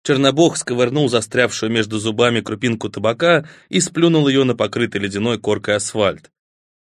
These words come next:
"И сколько вас таких наберется? С десяток, а может, даже пару десятков?" Борода у человека бочки встала дыбом. "А что, десять наших не стоит сотни этих выродков? Кто устоит в битве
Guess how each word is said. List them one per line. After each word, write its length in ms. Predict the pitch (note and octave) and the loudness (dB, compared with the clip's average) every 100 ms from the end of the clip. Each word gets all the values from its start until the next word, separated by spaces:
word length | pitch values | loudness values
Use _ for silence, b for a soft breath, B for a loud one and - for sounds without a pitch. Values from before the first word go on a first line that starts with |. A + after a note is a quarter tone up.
| _ | _
"И 100 | - | -14
сколько 380 | - D#3+ D#3 C#3+ | -4 0 2 4
вас 280 | C#3 B2+ - | 4 2 0
таких 340 | A#2+ B2+ A#2+ | -2 -2 -4
наберется? 640 | G#2+ G#2+ B2 A#2+ A2 - F2+ | -4 0 2 2 -2 -8 -14
С 60 | |
десяток, 640 | F#2+ B2 D#3+ D3+ G#2 D#2 - | -8 -2 2 0 -2 -18 -16
а 120 | G2 | -8
может, 320 | A2 B2 B2 A2+ | -2 0 0 0
даже 300 | B2+ A#2+ A2 | 0 0 0
пару 320 | C#3 C3+ A2 | 2 2 0
десятков?" 640 | F#2+ - F2 - - _ _ _ _ _ _ _ | -6 -6 -8 -10 -20 _ _ _ _ _ _ _
Борода 520 | A2 A2 A#2 C#3 C#3+ | -4 -2 0 4 4
у 100 | C3 | 4
человека 420 | B2 A#2+ B2+ A2+ | 0 0 0 -2
бочки 400 | A2 C#3+ C3+ - | -2 0 0 -4
встала 400 | A2 - C3 A#2 | -8 0 2 2
дыбом. 500 | A2+ C#3 A2 F2+ D2+ _ _ _ _ | 2 0 2 0 -4 _ _ _ _
"А 140 | G#2 G#2 | -2 0
что, 520 | - - C#3+ A2+ - b b F#2 | -2 2 4 4 0 b b -4
десять 420 | A2 B2+ B2+ A2+ | -2 0 -2 0
наших 420 | C3 C3+ B2 A2 | 2 2 0 -4
не 140 | A#2+ | -2
стоит 400 | A#2 - D3 C3+ | -2 2 4 4
сотни 420 | - D3 C#3+ C3 B2+ | 2 2 2 2 0
этих 300 | B2 B2+ A2+ | 0 -2 -2
выродков? 720 | C#3 G#3+ D3+ - F#2 - _ b b b | 2 4 4 0 -8 -8 _ b b b
Кто 420 | - C3+ E3 F3 | -4 2 6 6
устоит 640 | C#3+ - - C#3 D#3+ D3 | 4 0 2 4 6 4
в 140 | G#2+ G#2 | -2 -4
битве 560 | B2 D3+ D3+ C3 G#2+ | 2 2 2 2 2